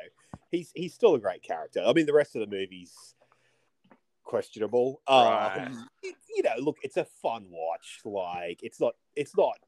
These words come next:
Speaker 1: fucking horribly, unfinishably bad, but it's like, we watched it straight after watching Bloodsport, so we're sort of going,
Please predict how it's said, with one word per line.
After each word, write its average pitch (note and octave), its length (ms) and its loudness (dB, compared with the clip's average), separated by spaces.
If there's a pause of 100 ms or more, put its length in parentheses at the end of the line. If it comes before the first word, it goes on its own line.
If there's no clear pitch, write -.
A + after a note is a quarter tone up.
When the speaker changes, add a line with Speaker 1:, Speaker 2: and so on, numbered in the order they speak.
(240)
Speaker 1:
fucking E2+ 680 -8 (120)
horribly, F2+ 1000 4
unfinishably F#2 760 -6 (120)
bad, D#2 500 -4
but F#2 140 -2
it's - 300 -16
like, E2+ 480 -2 (280)
we C#3 160 6
watched C#3+ 340 2
it - 140 -8
straight F2+ 380 -8
after F#2 260 -6
watching G2 380 -8
Bloodsport, G2+ 600 -2
so F#2+ 160 -4
we're F#2+ 100 -4
sort F#2+ 220 -4
of F2+ 80 -10
going, F2+ 300 -2